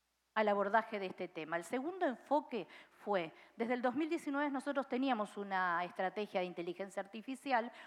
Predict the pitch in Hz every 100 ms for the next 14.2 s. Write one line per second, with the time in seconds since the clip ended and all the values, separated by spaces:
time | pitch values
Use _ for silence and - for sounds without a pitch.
0 | - 233 240 240 359 359 320 254 - 202
1 | - 262 294 - - _ 320 262 190 165
2 | 147 - 151 - - - 226 226 - -
3 | _ _ _ - 226 214 247 311 370 339
4 | 311 302 311 - 277 262 - 262 277 285
5 | 285 269 247 214 202 175 185 247 262 277
6 | 247 247 294 302 294 240 214 226 233 240
7 | 220 208 - - 214 196 190 175 160 151
8 | - - - - 208 220 202 - - 226
9 | 233 233 262 339 349 339 302 269 269 320
10 | 277 208 220 - - 214 214 220 - 320
11 | 269 202 202 - 185 196 208 196 196 -
12 | 294 269 226 220 269 269 262 247 240 240
13 | - 285 220 190 185 185 185 175 233 196
14 | - 190